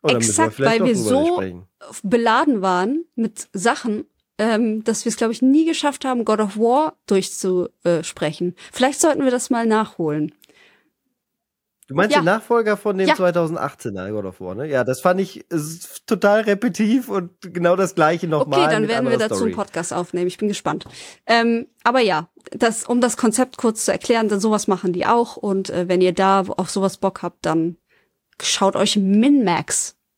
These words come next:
Speaker 2: an. Minmax.
Speaker 1: Minmax.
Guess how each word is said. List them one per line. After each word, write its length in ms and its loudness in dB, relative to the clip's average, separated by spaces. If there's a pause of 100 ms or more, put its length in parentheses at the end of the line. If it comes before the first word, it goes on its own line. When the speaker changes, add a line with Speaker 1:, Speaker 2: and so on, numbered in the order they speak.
(180)
Speaker 2:
an. 280 -8 (840)
Minmax. 760 -4
Speaker 1:
Minmax. 640 -6